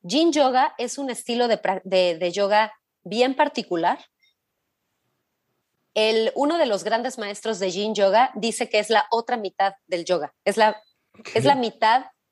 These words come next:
Speaker 1: la mitad que fal-, que le falta, que le falta a la práctica del yoga normal. ¿Por qué? Estamos acostumbrados a que el yoga, seguramente las fotos, eh, lo que más conocemos de, de redes y en general, pues son las posturas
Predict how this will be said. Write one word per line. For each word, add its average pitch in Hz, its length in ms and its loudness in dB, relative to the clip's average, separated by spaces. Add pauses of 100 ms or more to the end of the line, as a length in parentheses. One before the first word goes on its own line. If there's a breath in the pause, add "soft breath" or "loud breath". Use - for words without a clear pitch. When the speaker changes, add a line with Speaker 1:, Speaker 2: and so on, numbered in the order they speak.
(480)
Speaker 1:
la 220 120 -4
mitad 262 280 0
que 339 120 -2
fal-, 196 260 0
que 214 100 -2
le 208 80 -2
falta, 202 400 -6
que - 80 -4
le 202 180 -2
falta 262 400 2
a - 200 -2
la 175 140 0
práctica 208 340 0
del 180 120 -4
yoga 190 200 -2
normal. 165 400 -8 (320 loud breath)
¿Por 233 160 6
qué? 233 260 2 (640 loud breath)
Estamos 320 360 2
acostumbrados 294 580 2
a 285 60 -2
que - 100 -4
el 214 80 -4
yoga, 269 260 2
seguramente 254 580 -4
las 214 340 -4 (500)
fotos, 254 680 0
eh, 208 200 -2
lo 220 160 -2
que 254 80 2
más 285 260 -2
conocemos 233 720 -2
de, - 80 -16 (260)
de 190 220 4
redes 214 480 4
y 190 60 0
en 185 100 0
general, 202 460 2 (120)
pues 247 160 2
son 277 160 0
las 285 140 2
posturas 240 560 -4